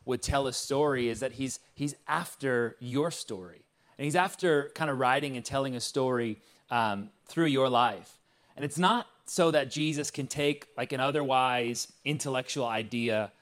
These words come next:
and dumb it down to something that we could understand. It's, I don't think that's the way Jesus would teach. He's not just saying, like, "Well, I could give you an easy answer, but let me try and be deep." No, I don't think that's what's going on. I think Jesus is actually trying to tell us a truth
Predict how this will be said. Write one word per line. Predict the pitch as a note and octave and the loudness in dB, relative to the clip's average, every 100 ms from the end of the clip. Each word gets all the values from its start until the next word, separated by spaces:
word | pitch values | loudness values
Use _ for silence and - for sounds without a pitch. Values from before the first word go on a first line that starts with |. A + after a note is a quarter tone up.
| _ _ | _ _
and | B2+ B2 | -8 -4
dumb | G#2+ C#3 | 0 0
it | C3 A#2 | 0 -4
down | A#2+ A2+ A2 G#2 | -2 0 -2 -4
to | G#2+ A#2 | -8 -6
something | - B2+ A#2+ | -4 -2 -4
that | A2+ | -4
we | A#2+ | -6
could | A#2 | -4
understand. | G#2 G2+ - - A#2+ A2+ | -4 -6 -8 -6 -4 -4
It's, | - - | -6 -2
I | |
don't | D#3 F#3 | -2 0
think | F#3+ | -4
that's | D#3 C#3+ | -4 -4
the | C#3 | -4
way | B2 | -4
Jesus | A2+ A#2 A2 G#2+ | -4 -6 -8 -12
would | G#2 - | -14 -12
teach. | C3+ A#2+ E2 - | -10 -10 -10 -12
He's | A#2 | -2
not | D#3 D#3 | -2 -2
just | D#3+ - | -4 -2
saying, | C#3 C3 | -2 0
like, | A#2+ A2+ - - | -2 -6 -10 -6
"Well, | D#3 | -4
I | |
could | - G#3 D#3 | 2 2 4
give | E3+ | 0
you | D3+ | 0
an | C#3+ | 0
easy | D3 B2+ B2+ | -2 0 -2
answer, | B2 C3 | -2 -6
but | A2+ B2 - - _ | -4 -6 -8 -20 _
let | - | -2
me | F3 | 0
try | F3+ D3+ | 0 0
and | A#2 A2+ | 0 0
be | G2+ | -2
deep." | F#2+ - F#2+ D2+ - - _ _ _ _ _ | -4 -6 -12 -14 -20 -20 _ _ _ _ _
No, | D3+ | 0
I | C#3 | 4
don't | D3 D3 | 4 2
think | D3+ | 0
that's | C#3 C3+ | 0 -2
what's | B2+ A#2 | -6 -6
going | C3 A2+ A2 | -4 -4 -4
on. | A#2+ | -4
I | A#2 | -4
think | - E3 - - | -4 -6 -8 -18
Jesus | - E3 F3+ C#3+ | -4 -2 -2 -2
is | D3 | 0
actually | D#3+ - | 0 0
trying | D3+ D3 D#3+ | -4 -2 -2
to | C3+ | -4
tell | - E3+ | -2 0
us | E3 B2+ | 0 -2
a | |
truth | - - D3+ C3 | -8 -2 -2 -4